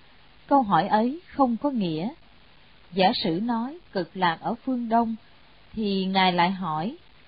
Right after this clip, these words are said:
cớ gì nó ở Đông? Câu hỏi ấy chẳng phải là câu nói đùa chơi, tức hí luận là gì? Không trả lời, thế mới là trả lời rất hay. Xưa nay càng trả lời nhiều,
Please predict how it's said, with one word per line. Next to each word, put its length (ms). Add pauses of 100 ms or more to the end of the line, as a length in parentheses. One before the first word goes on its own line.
(160)
cớ 180 (140)
gì 320
nó 180
ở 320
Đông? 280 (1120)
Câu 160
hỏi 260
ấy 300 (100)
chẳng 160 (100)
phải 200
là 180 (100)
câu 160
nói 280
đùa 300 (140)
chơi, 320 (280)
tức 140 (100)
hí 160
luận 540
là 80
gì? 380 (1160)
Không 300
trả 160
lời, 420 (480)
thế 340
mới 120
là 240
trả 160
lời 300
rất 240
hay. 300 (720)
Xưa 140
nay 360 (100)
càng 320
trả 160
lời 380
nhiều, 300